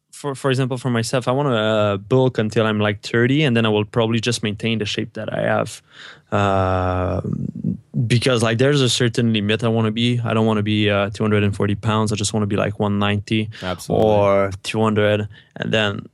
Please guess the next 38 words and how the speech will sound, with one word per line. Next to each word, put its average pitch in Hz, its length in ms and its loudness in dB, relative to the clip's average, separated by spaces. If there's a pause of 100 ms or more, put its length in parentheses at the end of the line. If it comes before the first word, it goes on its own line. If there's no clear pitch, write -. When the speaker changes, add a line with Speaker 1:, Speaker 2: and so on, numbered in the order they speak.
Speaker 1:
that's 127 360 -2
the 120 100 -6
shape. 113 400 -2
That's 117 280 0
my 107 140 -4
goal. 107 300 0
I 107 100 2
will 107 160 2
be 110 120 0
able, 107 200 2
like, 104 240 0
to - 140 -6
climb 127 280 0
a 143 60 4
mountain 139 340 0
if 127 140 -6
I 123 100 0
want. 127 260 -2
I 120 40 0
will 107 180 0
be 104 120 -2
able 101 180 0
to 104 160 -6
run, 123 380 2
do 113 100 0
a 98 60 0
front 127 320 0
flip, 127 260 -2
a 101 60 -4
back 113 320 -2
flip, 123 200 -6
or 101 100 -6
whatever 110 300 0
I 107 60 0
want. 113 300 0 (160)
Speaker 2:
<laughs> - 160 -12
Speaker 1:
So, 117 260 2
uh, 104 640 2